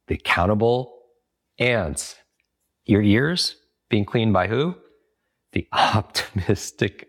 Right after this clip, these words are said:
otters, very good. And then from there, number five is the elephant. And what's the emotional skill? Empathy,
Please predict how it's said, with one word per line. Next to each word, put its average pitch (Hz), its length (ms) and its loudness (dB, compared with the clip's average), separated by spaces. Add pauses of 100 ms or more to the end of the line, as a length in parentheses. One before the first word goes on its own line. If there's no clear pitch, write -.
otters, 76 640 -2
very 135 240 2
good. 127 420 0 (360)
And 92 120 4
then 113 160 2
from 113 220 -2
there, 104 180 -2
number 104 220 -4
five 101 480 -4 (600)
is 92 200 0
the 98 180 0
elephant. 117 600 0 (220)
And 90 360 0
what's 92 240 0
the 98 60 0
emotional 104 800 0
skill? 135 480 -2 (420)
Empathy, 87 720 -2